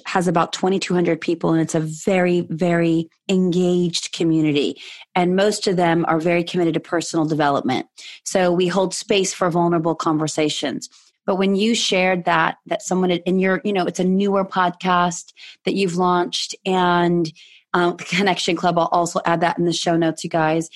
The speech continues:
so you can make sure to follow her and leave her a nice review if you love the value and the content, which I know you will. But when we put ourselves out there and we do something vulnerable like that, 'cause we felt called to do it, and then someone makes comments that could validate our worst fear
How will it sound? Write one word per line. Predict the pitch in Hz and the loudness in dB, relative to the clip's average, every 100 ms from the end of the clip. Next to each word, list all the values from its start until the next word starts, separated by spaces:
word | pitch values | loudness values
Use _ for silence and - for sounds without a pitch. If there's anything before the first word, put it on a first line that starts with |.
| - | -18
so | - 185 | -4 -2
you | 170 | 0
can | 175 | 2
make | 170 160 | 0 0
sure | - 165 | 0 0
to | |
follow | 160 - 190 185 | 0 0 2 2
her | 170 180 175 | 2 2 2
and | 165 | 2
leave | 170 165 | 2 0
her | 170 | 0
a | 160 | 0
nice | 160 156 - | 0 0 -2
review | 165 247 277 262 | -2 0 2 2
if | 214 190 | 0 0
you | 170 | 0
love | 165 160 | 0 -2
the | 170 | -2
value | 202 208 208 | 2 2 2
and | 190 | 2
the | 185 | 0
content, | - 180 165 190 | 0 0 0 -2
which | 175 | -2
I | 175 | 0
know | 175 | 2
you | 175 170 | 2 2
will. | 170 175 160 156 - - - | 2 2 0 -2 -14 -20 -4
But | 208 202 - | 0 0 -2
when | 202 208 | -2 0
we | 208 | 0
put | 196 233 | 0 2
ourselves | 220 220 180 175 | 2 2 0 2
out | 180 185 | 2 2
there | 180 | 2
and | |
we | 170 | 2
do | 165 190 | 2 0
something | 196 170 156 | 0 0 2
vulnerable | 165 190 190 165 | 2 2 2 0
like | 160 156 151 | 0 -2 -2
that, | 160 160 - | -2 -2 -4
'cause | - 175 | -4 -4
we | |
felt | 170 185 - | 0 -2 -2
called | - - 170 160 | -6 0 0 0
to | 165 | -2
do | 160 190 | -2 2
it, | 160 156 | 2 0
and | 170 | 0
then | 180 | 0
someone | 170 185 175 | 0 0 2
makes | 165 - | 0 -4
comments | - 185 185 170 160 - - - - | -6 0 2 2 0 -6 -18 -18 -6
that | 214 - | -4 0
could | 180 | 0
validate | 180 196 208 196 | 2 4 4 4
our | 170 | 2
worst | 170 170 165 - | 2 0 -2 -6
fear | 202 170 | -2 0